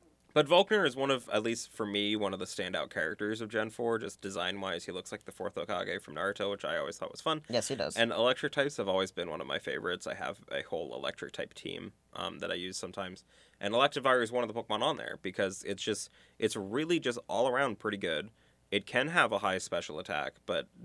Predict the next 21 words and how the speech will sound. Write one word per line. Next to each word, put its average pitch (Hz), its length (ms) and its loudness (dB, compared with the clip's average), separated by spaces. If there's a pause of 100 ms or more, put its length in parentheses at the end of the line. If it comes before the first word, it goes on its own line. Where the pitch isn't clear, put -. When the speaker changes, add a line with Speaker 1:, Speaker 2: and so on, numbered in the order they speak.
(100)
Speaker 1:
generally 101 440 0
speaking, 87 340 -6
it 65 160 -6
leans 76 220 -4
Speaker 2:
Yeah. 131 140 4
Speaker 1:
towards - 120 0
physical - 320 -6
attacks. - 300 -2
Speaker 2:
Its, 120 100 -4
its, 117 220 -2
its 127 240 2
attack 123 240 10
Speaker 1:
Um, 113 60 4
Speaker 2:
is 104 80 -4
a 104 40 0
lot 87 240 2
better 67 220 4
than 55 160 -4
its - 100 -10
special - 320 -6
attack. - 300 -8